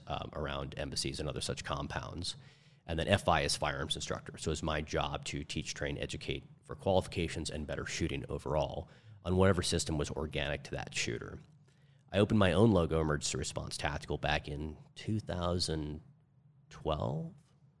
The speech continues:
Two thousand twelve. So we're coming up on just over nine years, and, uh, under my own logo, I've taught all different types of entities, from first-time shooters to, you know, specialty teams. Uh, I've been very lucky to have that as a, as a career path, and now that's all I do.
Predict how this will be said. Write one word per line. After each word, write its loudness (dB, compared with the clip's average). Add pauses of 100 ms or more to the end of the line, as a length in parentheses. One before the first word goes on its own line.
(180)
Two -4
thousand 2
twelve. -4 (440)
So -4
we're 8
coming 6
up 4
on 6
just 0
over 8
nine 4
years, 2
and, -2
uh, 2
under 4
my 4
own 8
logo, 4
I've 0
taught -2
all 4
different -4
types 0
of -4
entities, -4 (400)
from 0
first-time 4
shooters 0
to, 0
you -2
know, -4
specialty -2
teams. -2 (140)
Uh, -4
I've -10
been -4
very -2
lucky -4
to -4
have -6
that -10
as -8
a, -4
as -4
a -6
career 2
path, -4
and 0
now 8
that's 4
all 4
I 4
do. 2